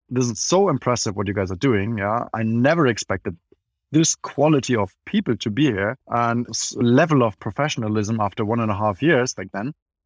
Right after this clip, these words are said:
Yeah, is there a way, uh, would it be possible to increase my annual commitment?" Yeah, which is, I mean, obviously you can't increase your annual commitment. Yeah.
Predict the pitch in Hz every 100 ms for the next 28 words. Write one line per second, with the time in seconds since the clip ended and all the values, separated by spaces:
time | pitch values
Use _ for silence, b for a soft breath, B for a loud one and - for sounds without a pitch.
0 | _ - 113 139 - - 127 139 120 135
1 | 135 135 _ _ 135 143 156 139 139 139
2 | 123 117 147 151 135 131 110 117 123 131
3 | 123 110 113 143 - - - _ _ 120
4 | 117 107 - - 120 110 - - - 127
5 | 101 104 101 135 127 123 113 110 110 -
6 | - 135 123 117 170 196 107 - 55